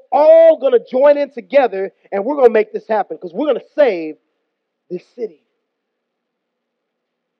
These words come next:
Just imagine what your obedience could do. How many cities and nations and people could be saved from the destruction that's coming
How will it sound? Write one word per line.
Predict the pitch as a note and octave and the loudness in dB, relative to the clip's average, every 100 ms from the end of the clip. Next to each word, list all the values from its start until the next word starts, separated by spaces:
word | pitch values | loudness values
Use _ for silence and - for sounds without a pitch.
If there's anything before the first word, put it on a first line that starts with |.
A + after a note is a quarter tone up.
| _ _ _ _ _ _ | _ _ _ _ _ _
Just | - B3 | -20 -16
imagine | B3+ A#3+ A#3 A3 | -6 -4 -4 -6
what | G3+ G3+ | -10 -8
your | G#3+ G3+ | -6 -6
obedience | F3+ F#3 D#3+ - | -8 -12 -14 -14
could | - D3+ | -18 -20
do. | C3+ B2 _ _ _ _ _ _ _ _ _ _ _ _ - | _ _ _ _ _ _ _ _ _ _ _ _ _ _ -8
How | C#4+ | -6
many | C#4+ B3 | -6 -8
cities | - _ D4+ C#4 G3 | -14 _ -12 -12 -12
and | F3 D#3+ | -14 -12
nations | G#3 A#3+ B3+ G#3+ G3 - | -4 -4 -4 -20 -20 -20
and | D#3 C3 _ _ _ | -20 -20 _ _ _
people | - D4+ C#4 C4 | -6 -4 -4 -12
could | - B3+ | -20 -20
be | F#3 | -20
saved | _ _ B3+ D4 C4+ D4+ _ _ _ _ _ _ _ _ _ _ | _ _ -12 -10 -12 -18 _ _ _ _ _ _ _ _ _ _
from | - A#3 | -10 -10
the | G#3+ | -10
destruction | F3+ - - B3 - G#3+ | -16 -20 -14 -14 -14 -14
that's | F#3 - | -12 -14
coming | _ C4+ B3 D#3+ | _ -10 -10 -14